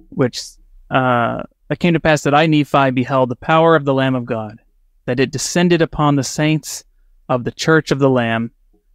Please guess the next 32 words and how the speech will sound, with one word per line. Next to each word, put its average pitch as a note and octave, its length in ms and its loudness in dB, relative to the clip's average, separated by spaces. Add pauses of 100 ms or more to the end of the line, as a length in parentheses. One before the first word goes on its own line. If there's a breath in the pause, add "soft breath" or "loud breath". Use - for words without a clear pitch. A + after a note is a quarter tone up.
and C3+ 160 0
upon C#3+ 320 0
the B2+ 80 -2
covenant F#3 640 0
people D3 400 0
of C3 240 -2
the B2+ 80 2
Lord, A2+ 420 0 (240)
who C#3+ 100 -2
were A#2 120 -2
scattered C#3+ 400 2
upon C3+ 260 0
all C3 160 4
the C3+ 80 2
face C3+ 300 0
of B2+ 80 -4
the B2+ 160 2
earth. A2 240 -8 (960)
And C3 160 -2
they D3 80 4
were C#3+ 280 2
armed F3 440 4
with D3+ 220 -4
righteousness C3+ 800 0 (500)
and B2 160 0
with B2+ 140 2
the - 80 -6
power D3 460 4
of B2+ 160 -4
God A#2 440 2 (120)
in A#2+ 240 -2
great A#2 500 0